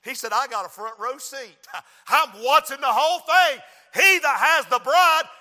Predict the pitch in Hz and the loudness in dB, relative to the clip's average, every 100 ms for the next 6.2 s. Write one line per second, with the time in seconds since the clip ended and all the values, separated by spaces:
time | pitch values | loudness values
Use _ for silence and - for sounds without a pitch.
0 | - 320 254 285 277 320 359 330 339 392 | -6 -4 -2 -2 2 4 4 2 0 2
1 | 277 - _ - 359 359 277 285 285 302 | 0 -8 _ -4 0 0 2 2 2 0
2 | 302 277 302 294 311 302 349 349 285 247 | -2 2 2 2 -2 -4 -4 -2 -2 2
3 | 285 330 254 233 233 - _ _ 233 - | 4 4 4 0 -6 -18 _ _ -10 -8
4 | 269 269 - 254 190 254 269 233 - 226 | -10 -10 -6 -6 -6 -8 -8 -8 -6 -6
5 | - _ _ _ 311 392 370 320 233 160 | -8 _ _ _ 0 2 4 2 0 -4
6 | 143 131 | -14 -20